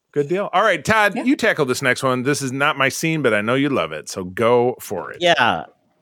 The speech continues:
Speaker 3: So, uh, an Avatar that I am passionate about is Avatar, The Last Airbender.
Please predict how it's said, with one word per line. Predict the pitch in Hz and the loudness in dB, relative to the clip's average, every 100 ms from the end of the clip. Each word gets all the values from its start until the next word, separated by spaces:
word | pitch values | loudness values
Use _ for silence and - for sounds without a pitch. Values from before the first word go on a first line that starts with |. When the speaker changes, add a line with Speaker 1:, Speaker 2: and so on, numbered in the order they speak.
| _ - | _ -10
Speaker 3:
So, | - 170 160 156 - _ | -2 2 4 2 -2 _
uh, | 135 127 - | 4 4 4
an | 143 | 0
Avatar | 104 175 269 196 - 151 123 | 2 2 2 -2 0 2 4
that | 117 | 4
I | 107 110 - | 2 2 2
am | 170 427 370 | 0 0 -2
passionate | - 78 - - 73 | -2 -4 -6 -8 -8
about | - 82 80 | -6 -6 -4
is | 143 143 120 98 - | 0 2 2 0 -4
Avatar, | 123 113 117 135 87 80 92 - | 0 2 2 -2 -2 -4 -4 -4
The | 90 | -4
Last | 82 90 101 | -2 -2 -4
Airbender. | 85 82 - 71 - | -6 -6 -6 -6 -6